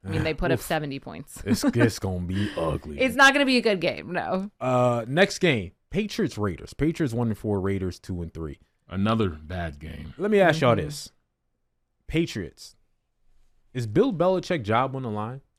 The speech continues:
Speaker 3: Oh,
Speaker 2: There's a
Speaker 3: absolutely.
Speaker 2: lot of
Speaker 1: Mm-hmm.
Speaker 2: chatter. You think so? Even, even despite what he's done, do you think they could fire him?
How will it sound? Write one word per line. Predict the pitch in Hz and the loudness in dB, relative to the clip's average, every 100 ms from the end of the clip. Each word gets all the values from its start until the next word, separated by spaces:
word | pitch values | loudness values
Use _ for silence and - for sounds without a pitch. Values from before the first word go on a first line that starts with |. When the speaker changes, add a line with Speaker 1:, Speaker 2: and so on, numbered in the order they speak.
| - | -8
Speaker 3:
Oh, | |
Speaker 2:
There's | 117 160 190 | -2 2 2
a | 220 | 2
Speaker 3:
absolutely. | 104 | 2
Speaker 2:
lot | 135 196 202 | 0 2 0
of | 160 | 0
Speaker 1:
Mm-hmm. | |
Speaker 2:
chatter. | 170 147 | 0 0
You | 123 | -2
think | 165 233 | 0 0
so? | - 240 277 285 _ | 0 -2 -2 -6 _
Even, | 147 202 185 | 2 2 4
even | 175 214 190 | 4 4 2
despite | 160 - 196 156 | 0 4 4 6
what | 151 156 | 2 0
he's | 143 | -2
done, | 127 147 120 | 0 0 -2
do | 110 | -4
you | 117 | -6
think | - 123 98 - _ _ _ _ _ _ _ | -4 -6 -6 -12 _ _ _ _ _ _ _
they | 113 | -2
could | 101 | -2
fire | - 90 73 | -4 -6 -6
him? | 80 | -12